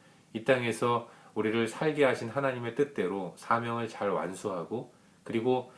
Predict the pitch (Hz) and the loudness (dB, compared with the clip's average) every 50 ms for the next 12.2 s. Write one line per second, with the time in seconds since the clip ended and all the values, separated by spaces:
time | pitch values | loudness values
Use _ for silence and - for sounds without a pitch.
0 | - - - - - 117 123 123 123 117 - - 110 120 113 - 110 98 - - | -20 -20 -12 -6 -4 -2 -2 -2 -2 -2 -4 -4 -4 -4 -2 -2 -4 -6 -4 -4
1 | 87 85 85 85 - - - - - - 135 143 131 131 127 123 107 95 - - | -4 -2 -2 -4 -6 -12 -18 -8 -4 -2 -2 -2 -2 -2 -2 -2 0 -2 -2 0
2 | - 113 110 - - - - - - - - 107 - - 113 113 123 131 123 113 | 0 0 -2 -2 -6 -18 -20 -20 -16 -6 -4 -4 0 2 2 4 4 2 2 0
3 | 95 82 - - - - - - - - - - - _ - - - - - - | -2 -6 -8 -10 -16 -18 -20 -20 -20 -20 -20 -20 -20 _ -14 -14 -12 -10 -10 -6
4 | 127 131 131 131 123 117 107 95 92 90 85 110 107 107 107 - - - - - | -6 -2 -2 -2 -2 -2 -4 -2 -2 -2 0 2 2 0 0 -4 -14 -20 -20 -20
5 | - - - 131 135 131 127 127 120 117 117 113 - 98 87 90 92 92 92 92 | -20 -6 0 2 2 2 0 -2 -4 -4 -4 -4 -2 -4 -4 -4 -2 -4 -4 -4
6 | 87 87 87 87 92 101 98 107 107 104 104 90 95 90 98 104 107 104 - - | -4 -4 -4 -4 -4 -4 -2 -2 -4 -4 -4 -6 -6 -6 -4 -4 -4 -4 -6 -8
7 | 92 80 80 78 - - _ - - - - - - - - 104 113 120 127 127 | -10 -10 -10 -12 -14 -20 _ -20 -20 -20 -20 -20 -10 0 4 4 4 4 4 0
8 | 113 95 82 - - - 135 131 123 110 113 120 131 131 - - - 90 95 101 | -4 -6 -6 -8 -4 -2 -2 -2 -2 -2 -4 -6 -6 -8 -12 -12 -8 -6 -4 -2
9 | 101 104 101 - - 101 110 113 110 120 120 117 113 110 113 117 113 113 - - | -2 -4 -4 -6 -6 -6 -6 -6 -4 -2 -2 0 0 2 2 0 0 -2 -6 -10
10 | - - - 151 151 151 135 127 113 - 92 85 - - 85 87 92 92 - - | -12 -8 -6 -4 -2 -2 -2 -2 -2 -4 -6 -8 -8 -6 -4 -4 -6 -6 -10 -18
11 | - - - - - 92 92 98 92 - - 90 85 92 107 104 98 87 - - | -20 -20 -18 -6 -2 -2 -2 -2 -4 -6 -8 -6 -6 -6 -8 -10 -10 -12 -14 -14
12 | 78 76 - - | -18 -20 -20 -20